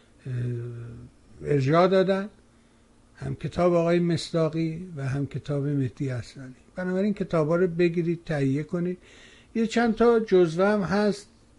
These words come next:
اینا هم اگه بتونید بگیرید و بخوانید و اینها، آدرستون رو بفرستید، من حتماً براتون می‌فرستم.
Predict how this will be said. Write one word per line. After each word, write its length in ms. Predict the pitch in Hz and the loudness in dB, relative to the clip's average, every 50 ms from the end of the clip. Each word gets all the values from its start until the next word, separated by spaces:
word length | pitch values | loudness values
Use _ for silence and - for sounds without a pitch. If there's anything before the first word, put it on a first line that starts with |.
| - - | -8 -4
اینا 300 | 175 165 160 165 180 190 | -4 -2 0 0 2 2
هم 140 | 190 185 180 | 2 2 0
اگه 200 | 165 156 160 160 | 0 0 0 2
بتونید 560 | 147 156 151 147 - 156 156 165 170 165 160 - - - - | 2 0 -2 -2 -4 -4 -2 -2 -2 -2 -4 -8 -8 -2 -2
بگیرید 480 | 180 180 160 165 165 156 160 156 139 | -2 0 0 -2 -4 -4 -4 -6 -6
و 80 | 156 151 139 143 165 | -8 -12 -12 -12 -12
بخوانید 460 | 165 - - 165 156 156 151 139 135 | -12 -12 -12 -12 -12 -10 -12 -12 -12
و 40 | 147 | -12
اینها، 500 | 143 143 143 139 151 175 190 208 220 214 - - - - - - - - - | -12 -12 -12 -10 -6 -4 -2 -2 -4 -4 -8 -16 -20 -20 -20 -20 -18 -12 -10
آدرستون 500 | 147 143 143 170 165 - - - 175 170 | -8 -6 -4 -6 -6 -6 -6 -4 -2 -2
رو 80 | 160 | 0
بفرستید، 560 | 165 180 175 - - 180 - - 185 170 160 | 0 0 0 0 -2 -2 -2 -4 -6 -4 -4
من 100 | 160 160 | -4 -4
حتماً 420 | 156 151 160 139 - - 170 165 165 | -4 -4 -4 -6 -4 -4 -4 -2 0
براتون 380 | 151 143 147 151 147 175 156 | 0 0 0 0 -2 -2 -2
می‌فرستم. 640 | 151 165 180 175 - 202 185 - - 202 196 190 190 | -2 0 -2 -2 -2 -2 -4 -2 0 0 0 0 0